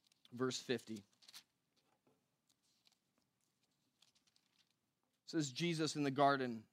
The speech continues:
of Gethsemane," when Judas shows up to him and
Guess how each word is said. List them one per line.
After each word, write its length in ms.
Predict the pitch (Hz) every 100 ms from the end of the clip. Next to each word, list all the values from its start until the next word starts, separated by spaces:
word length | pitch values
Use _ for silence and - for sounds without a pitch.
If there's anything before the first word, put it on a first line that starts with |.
| -
of 100 | 127
Gethsemane," 560 | 123 131 147 143 131 120
when 140 | 123
Judas 460 | 123 156 147 131 - _ _ _ _ _ _ _ _ _ _ _ _ _ _
shows 340 | - 185 170 165
up 180 | 165
to 160 | - 143
him 200 | 135 135
and 180 | 127